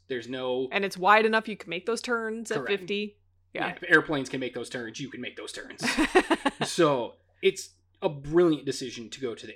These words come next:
Speaker 1: airport. And while they're there, Jack gets off the bus because he's gonna try to go under the bus to disarm the bomb.
Speaker 2: Mm-hmm.
Speaker 1: Doesn't work.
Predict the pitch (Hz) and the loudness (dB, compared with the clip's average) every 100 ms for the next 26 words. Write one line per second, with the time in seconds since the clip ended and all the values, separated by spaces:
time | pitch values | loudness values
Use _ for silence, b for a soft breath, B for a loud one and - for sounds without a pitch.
0 | - 104 - 104 - - _ _ _ _ | -14 -16 -14 -14 -14 -16 _ _ _ _
1 | - 160 156 160 151 170 220 220 202 - | -6 -2 0 2 2 2 2 2 0 -10
2 | _ _ _ _ _ _ _ _ 147 143 | _ _ _ _ _ _ _ _ -4 -2
3 | 147 151 135 120 - 170 180 - - - | 0 -2 -4 -6 -4 0 0 -2 -10 -14
4 | _ _ _ - 131 - 123 131 120 131 | _ _ _ -10 -10 -8 -8 -8 -6 -6
5 | 113 107 - 214 233 175 147 123 123 - | -6 -8 -10 -4 4 4 4 0 -4 -12
6 | - _ _ _ _ - 151 131 117 113 | -18 _ _ _ _ -10 -6 -4 -6 -10
7 | 117 107 120 113 110 101 104 170 147 - | -12 -12 -10 -10 -12 -12 -12 -12 -16 -8
8 | 202 196 190 175 - _ _ 131 107 92 | -6 -4 -8 -12 -16 _ _ -6 -6 -12
9 | - | -20